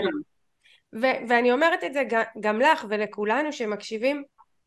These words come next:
Speaker 2: אני חושבת שלהיות נוכחים יש בזה אמירה, גם אם אני נוכחת שבורה, גם אם אני נוכחת עצובה,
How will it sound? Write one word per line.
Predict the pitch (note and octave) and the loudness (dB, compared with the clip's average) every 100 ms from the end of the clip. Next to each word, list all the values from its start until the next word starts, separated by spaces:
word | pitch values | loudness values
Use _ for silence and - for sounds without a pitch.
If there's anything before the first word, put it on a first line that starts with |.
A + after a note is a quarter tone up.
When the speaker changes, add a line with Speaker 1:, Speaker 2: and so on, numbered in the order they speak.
| A3 | -8
Speaker 2:
אני | |
חושבת | G#3+ F4+ G4+ | -2 0 0
שלהיות | D4 A#3 B3+ D#4 | 0 2 2 0
נוכחים | E4 C4 G#3+ D#4+ | -4 -6 -6 -2
יש | B3+ B3+ | -2 -2
בזה | B3+ B3 G#3 | -4 -2 -2
אמירה, | G3 G3+ G#3+ G#3 | -2 0 0 2
גם | C4+ | 2
אם | F4 | 2
אני | D#4+ C4 | 2 0
נוכחת | A#3+ A3+ C4 C#4 | -2 -2 -2 -4
שבורה, | A3+ A#3 A#3 A3+ | -6 -2 0 2
גם | A#3+ | 0
אם | D4+ | 0
אני | C#4 A#3+ | 0 0
נוכחת | A#3 A#3+ B3 B3 | -2 -4 -6 -8
עצובה, | A3+ - G#3 F#3 G#3+ | -10 -10 -6 0 0